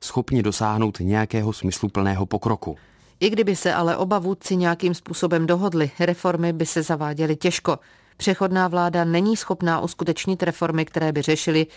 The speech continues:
Speaker 2: všudy přítomnou a zakořeněnou korupci.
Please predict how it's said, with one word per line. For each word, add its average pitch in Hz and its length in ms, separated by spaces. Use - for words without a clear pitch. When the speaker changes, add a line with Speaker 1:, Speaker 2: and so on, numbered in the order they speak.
Speaker 2:
všudy 220 320
přítomnou 139 600
a 135 80
zakořeněnou 139 720
korupci. 165 500